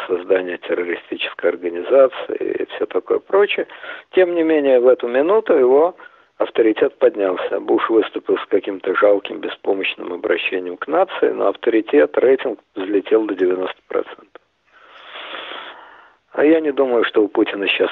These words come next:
очень высокий рейтинг, но, безусловно, в минуту жизни трудно. Ещё раз говорю, людям надо на что-то, на кого-то опереться, и поэтому его рейтинг сейчас поднялся. Но иллюзий тут строить не надо.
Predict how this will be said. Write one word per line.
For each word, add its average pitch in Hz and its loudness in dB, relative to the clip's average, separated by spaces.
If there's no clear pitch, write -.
очень 175 2
высокий 175 2
рейтинг, 147 0
но, 131 4
безусловно, 135 2
в 113 -4
минуту 113 0
жизни 101 2
трудно. 160 0
Ещё 127 2
раз 127 4
говорю, 113 4
людям 107 2
надо 104 0
на 101 0
что-то, - 0
на 90 -10
кого-то 95 -2
опереться, 151 2
и - 2
поэтому 127 0
его 107 4
рейтинг 107 0
сейчас - 2
поднялся. 101 -2
Но 156 0
иллюзий 147 4
тут - -8
строить 117 2
не 143 -6
надо. 185 0